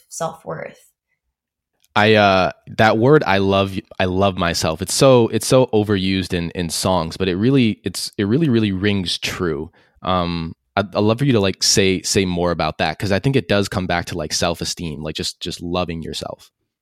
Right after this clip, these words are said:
Speaker 1: Say more about, like, that kind of statement. "I love my-"
Speaker 2: Yeah, like, talk, 'cause I, I, I, like, for, for, for me, that makes a lot of sense, but I also think, you know, I think about this stuff a lot. Like, I, I think where I'm coming from is, like, I went to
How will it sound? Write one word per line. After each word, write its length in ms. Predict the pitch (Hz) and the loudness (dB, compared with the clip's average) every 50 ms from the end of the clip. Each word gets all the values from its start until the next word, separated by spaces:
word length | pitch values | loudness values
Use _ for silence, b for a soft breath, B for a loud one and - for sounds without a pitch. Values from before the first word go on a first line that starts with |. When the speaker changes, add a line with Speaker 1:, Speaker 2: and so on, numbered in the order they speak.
| _ _ _ _ | _ _ _ _
Speaker 1:
Say 420 | - - - - - 269 240 226 220 | -16 -14 -12 -6 -4 -2 -2 0 0
more 360 | 220 214 208 208 202 202 202 | -2 -2 -2 -2 0 0 -2
about, 560 | 196 185 185 190 175 175 175 170 165 170 202 | -2 -2 0 0 2 2 2 0 0 -2 -4
like, 220 | 190 175 170 175 | -4 -4 -4 -4
that 180 | - 170 156 - | -4 -2 -2 -4
kind 200 | - 196 185 170 | -4 -6 -8 -8
of 80 | 160 - | -8 -10
statement. 840 | - - - 156 160 - 202 214 226 233 240 240 - 254 240 226 - _ _ _ _ - | -10 -10 -10 -12 -10 -10 -8 -6 -6 -4 -6 -6 -8 -12 -12 -12 -14 _ _ _ _ -10
"I 100 | 196 185 | -8 -6
love 220 | 170 175 165 151 165 | -6 -4 -6 -6 -6
my-" 60 | 185 180 - - _ b b b b b b b | -8 -10 -12 -14 _ b b b b b b b
Speaker 2:
Yeah, 340 | - 113 113 110 101 95 95 | -2 0 2 2 2 2 0
like, 260 | 98 104 104 101 - | 0 0 -2 -2 -2
talk, 280 | - - 135 139 139 - | 0 2 2 2 2 2
'cause 200 | - 156 127 113 - | 0 0 0 0 0
I, 160 | - 131 - - | 0 0 0 0
I, 140 | 127 120 - | -2 0 2
I, 360 | 117 123 127 123 120 120 117 B B B B B B B _ _ - | 2 2 4 4 2 2 0 B B B B B B B _ _ -2
like, 200 | 123 123 120 - | 0 0 0 0
for, 320 | - - 139 123 104 - | 0 0 2 0 0 -6
for, 200 | - - 139 131 117 | -4 -2 -2 -2 -2
for 160 | - - 143 | 0 0 2
me, 300 | 123 127 143 160 180 180 | 2 2 2 2 2 2
that 120 | 139 123 113 | 2 2 2
makes 220 | 110 110 107 - | 0 0 -2 -2
a 60 | - | -4
lot 200 | 101 95 90 92 | -2 -2 -2 -2
of 80 | 98 90 | -2 -4
sense, 240 | - 107 92 92 - | -4 -4 -4 -4 -4
but 140 | - 107 104 | -2 0 2
I 40 | |
also 380 | 107 113 127 135 - 156 131 120 | 2 2 2 2 2 2 2 2
think, 540 | 113 - - 117 107 104 107 - - - b b b b b | 0 -2 -4 -2 -2 -2 -4 -8 -14 -20 b b b b b
you 80 | - 120 | -2 0
know, 100 | 120 113 | 0 2
I 140 | - 131 127 | 2 0 0
think 180 | - 180 165 | 0 -2 0
about 160 | 113 117 107 | 0 0 0
this 140 | - 107 - | 0 -2 -2
stuff 160 | - 104 - | -2 -2 -4
a 40 | 98 | -4
lot. 280 | 92 90 82 82 78 - | -4 -2 -2 -2 -2 -4
Like, 240 | 98 98 - - - | -6 -6 -6 -8 -4
I, 160 | - 107 107 - | -2 -2 -2 -2
I 60 | 120 123 | -2 -2
think 180 | - 156 151 139 | -2 -2 0 0
where 260 | 120 110 107 - - | 2 2 0 0 -2
I'm 280 | 104 98 98 95 - - _ - | -4 -4 -4 -6 -8 -12 _ -4
coming 280 | - 156 139 131 117 | -2 0 0 2 0
from 200 | 104 - 101 95 | 0 -2 -2 -2
is, 80 | 95 85 | -2 -4
like, 140 | 104 - - | -4 -2 0
I 140 | 104 113 123 | 0 2 2
went 240 | 131 123 113 101 | 2 0 -2 -2
to 420 | - - 113 104 98 95 92 90 | -4 -4 -2 -2 -2 -2 -4 -6